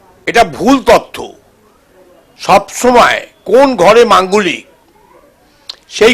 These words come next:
ঘর থেকে যদি আমরা বিচার করি মাঙ্গলিক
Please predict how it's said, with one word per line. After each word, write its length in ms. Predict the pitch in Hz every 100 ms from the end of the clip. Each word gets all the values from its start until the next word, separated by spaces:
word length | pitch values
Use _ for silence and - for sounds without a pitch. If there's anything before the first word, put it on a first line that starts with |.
| -
ঘর 140 | 185 202
থেকে 160 | 233 240 214
যদি 120 | 202 208
আমরা 160 | 196 196 - _ _ _ _ _ _ _ _ _ _ _ _ _ 113
বিচার 300 | 156 - - 196 -
করি 240 | 113 - _ _ _ _ _ _ _ _ _ -
মাঙ্গলিক 640 | 143 180 190 214 208